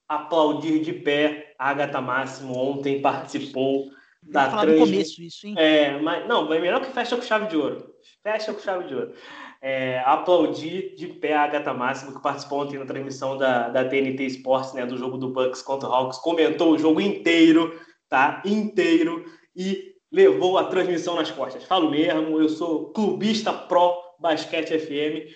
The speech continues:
Speaker 1: Foi muito bem a nossa menina de ouro, tá? Nossa Westbrook dos comentários. Queria deixar os parabéns pra ela, que ela tirou onda ontem na transmissão. Foi muito maneiro e é muito maneiro ver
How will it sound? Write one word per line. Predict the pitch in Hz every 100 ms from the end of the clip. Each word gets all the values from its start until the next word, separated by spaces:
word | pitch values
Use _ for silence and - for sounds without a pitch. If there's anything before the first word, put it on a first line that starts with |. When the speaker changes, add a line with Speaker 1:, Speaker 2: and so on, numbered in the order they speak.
| _
Speaker 1:
Foi | _ 185 170
muito | 185 208 202
bem | 151 147 160
a | 147
nossa | 143 -
menina | 156 147 151 147
de | 139
ouro, | 139 165 160 - - _ _
tá? | 139 147 143
Nossa | 151 151 147
Westbrook | 170 180 - 160 175 240 247 247 - - -
dos | 180 -
comentários. | 180 180 160 151 147 165 170 - - _ _ _ -
Queria | 156 160
deixar | 160 156 160 151 139 131 - - _ 147
os | 139
parabéns | 151 151 139 151
pra | 151 143
ela, | 143
que | 143
ela | 147 143
tirou | 143 156 151
onda | 160 156
ontem | 151 151
na | 139
transmissão. | 139 139 135 147 -
Foi | 139
muito | 131 156 165
maneiro | 139 135 151
e | 151
é |
muito | 143 156 -
maneiro | 156 143 143 139
ver | 143 139 139